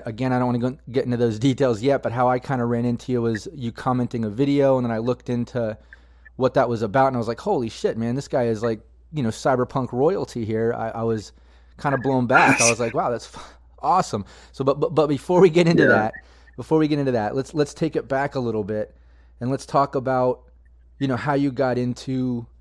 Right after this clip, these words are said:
Speaker 1: being an artist. Like, what, what, when did you originally get into drawing and, and being an artist, you know?
Speaker 2: It was just one of those things I did a lot as a kid, you know, like,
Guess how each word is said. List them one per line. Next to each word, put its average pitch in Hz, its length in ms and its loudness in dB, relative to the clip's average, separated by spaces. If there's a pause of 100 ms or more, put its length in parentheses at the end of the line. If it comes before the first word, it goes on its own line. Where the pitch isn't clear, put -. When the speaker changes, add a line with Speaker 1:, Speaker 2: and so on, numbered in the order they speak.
(240)
Speaker 1:
being 131 220 -2
an 123 60 -2
artist. 120 420 -2
Like, 104 120 -6
what, 117 280 -2
what, 127 340 -4 (640)
when 127 200 -4
did 131 160 -6
you 127 160 0
originally 113 540 0
get 110 180 -2
into 110 220 -6
drawing 107 520 -4
and, 101 120 -8
and 101 220 -8
being 107 220 -6
an 104 60 -8
artist, 113 320 -14
you 98 100 -12
know? 113 140 -16 (1400)
Speaker 2:
It 135 140 8
was 135 140 6
just 123 180 2
one 135 100 10
of 131 80 10
those 120 180 6
things 123 180 2
I 120 60 8
did 113 140 4
a - 20 2
lot 113 160 6
as 113 140 0
a 98 60 -8
kid, 123 300 2 (480)
you 95 80 0
know, 90 160 -2 (440)
like, 85 200 -4